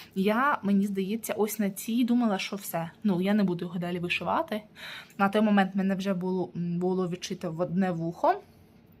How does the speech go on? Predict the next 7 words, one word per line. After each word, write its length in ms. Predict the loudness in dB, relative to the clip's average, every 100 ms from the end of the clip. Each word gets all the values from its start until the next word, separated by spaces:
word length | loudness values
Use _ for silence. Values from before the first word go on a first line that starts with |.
| -20 -20 -20 -10
трошки 320 | -4 -2 0
носика, 580 | 2 2 -2 -4 0 2
один, 460 | 2 0 2 2 2
одне 320 | -2 -2 -2 -2
око 400 | -2 0 0 0
і 320 | 0 -2 -2
свічка. 540 | -4 -6 -6 -4 -2